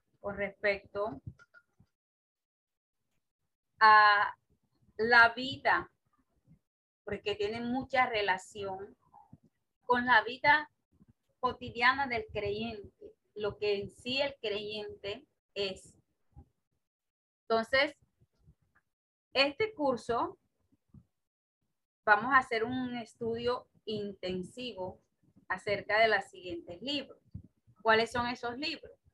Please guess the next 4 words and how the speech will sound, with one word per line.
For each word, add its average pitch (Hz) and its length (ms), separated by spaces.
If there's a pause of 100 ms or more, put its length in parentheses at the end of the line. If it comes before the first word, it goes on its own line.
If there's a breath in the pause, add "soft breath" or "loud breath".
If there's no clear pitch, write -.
(1120)
Vamos 196 240
a 240 100
estudiar 220 520 (920)
Santiago, 247 960